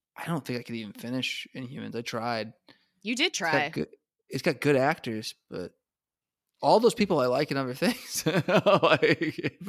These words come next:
Speaker 1: but they
Speaker 2: Can we
Speaker 1: can't
Speaker 2: get
Speaker 1: do
Speaker 2: some
Speaker 1: it.
Speaker 2: of them to replace Lincoln, please? <laughs> Like
Speaker 1: <laughs> Yeah, Anson Mount and Ken Leung are both, like, really good actors,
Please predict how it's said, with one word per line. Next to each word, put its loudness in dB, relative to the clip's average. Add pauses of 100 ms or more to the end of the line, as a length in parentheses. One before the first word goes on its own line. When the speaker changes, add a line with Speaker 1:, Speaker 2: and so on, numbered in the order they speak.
Speaker 1:
but -10
they -6
Speaker 2:
Can -8
we -2
Speaker 1:
can't -6
Speaker 2:
get 2
Speaker 1:
do 0
Speaker 2:
some -2
Speaker 1:
it. 2
Speaker 2:
of -4
them -2
to -8
replace -10
Lincoln, -8
please? -10
<laughs> -8
Like 0
Speaker 1:
<laughs> -8
Yeah, -2
Anson 0
Mount 0
and -6
Ken -2
Leung 0
are -6
both, -4
like, -4 (240)
really -4
good -4 (320)
actors, -8